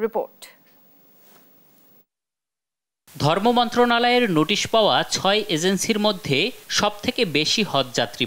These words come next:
Speaker 2: পাঠানোর কথা আল রিসান ট্রাভেল এজেন্সির। তবে চারশো চুয়াল্লিশ জনের মধ্যে এখনও ভিসা হয়নি একজনেরও।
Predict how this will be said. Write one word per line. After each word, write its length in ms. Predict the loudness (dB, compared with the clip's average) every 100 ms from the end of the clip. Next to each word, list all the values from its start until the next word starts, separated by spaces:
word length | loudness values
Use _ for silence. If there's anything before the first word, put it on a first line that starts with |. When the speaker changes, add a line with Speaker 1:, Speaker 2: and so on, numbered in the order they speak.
| -2
Speaker 2:
পাঠানোর 400 | -2 -2 -2 0 -2
কথা 280 | -4 -2 0 -2 -2 -2
আল 80 | 0 0
রিসান 320 | -2 0 -2 -2 -2
ট্রাভেল 380 | -2 0 -2 -2 -4
এজেন্সির। 520 | -2 -2 0 0 -2 -2 -6 -2
তবে 180 | -2 -2 -2
চারশো 280 | -2 -2 -2 2
চুয়াল্লিশ 380 | 2 2 0 0
জনের 240 | 0 0 0
মধ্যে 320 | -2 -2 -2 -2 -2 -4 -4
এখনও 320 | 0 0 2 2 2
ভিসা 300 | 0 0 0 0
হয়নি 300 | 0 2 2 0 -2 -4
একজনেরও। 580 | -2 -2 0 2 2